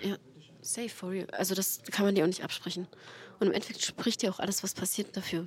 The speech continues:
Weißt du, dein Management funktioniert, Alhamdulillah, super, weil du halt diesen Blick dafür hast.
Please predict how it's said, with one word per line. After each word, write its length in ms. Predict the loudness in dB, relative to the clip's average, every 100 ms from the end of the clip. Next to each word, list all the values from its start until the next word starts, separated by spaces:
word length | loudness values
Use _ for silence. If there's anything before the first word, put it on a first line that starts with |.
| -6
Weißt 200 | -8 -6
du, 60 |
dein 160 | -6 -2
Management 380 | -2 -4 -6 -10
funktioniert, 420 | -12 -10 -10 -10 -16 -12
Alhamdulillah, 380 | -8 -6 -4 -6
super, 340 | -6 -8 -8 -10 -20 -20 -20 _ -4
weil 120 | -2
du 120 | 0
halt 180 | -2 -2
diesen 200 | -4 -4
Blick 200 | -4 -8
dafür 280 | -8 -6 -6
hast. 220 | -8 -12